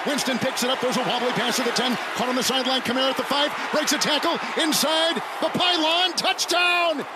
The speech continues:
He got in! He snuck in! Kamara with a thirteen-yard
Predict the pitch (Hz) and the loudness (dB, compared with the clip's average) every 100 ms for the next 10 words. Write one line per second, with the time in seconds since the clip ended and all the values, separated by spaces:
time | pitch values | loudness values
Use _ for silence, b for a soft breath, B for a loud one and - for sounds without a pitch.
0 | - 370 - 359 359 349 349 339 302 208 | -2 -2 2 2 2 2 2 2 0 -4
1 | - - 392 349 - 381 370 370 381 359 | -4 0 2 2 2 2 2 2 2 2
2 | 330 233 - - - 370 359 330 320 277 | 0 -2 -6 -4 -2 2 2 2 2 0
3 | - - 330 320 311 - 381 359 - 370 | -4 -4 -2 0 0 0 0 0 0 2
4 | 339 349 311 302 320 | 2 2 2 2 0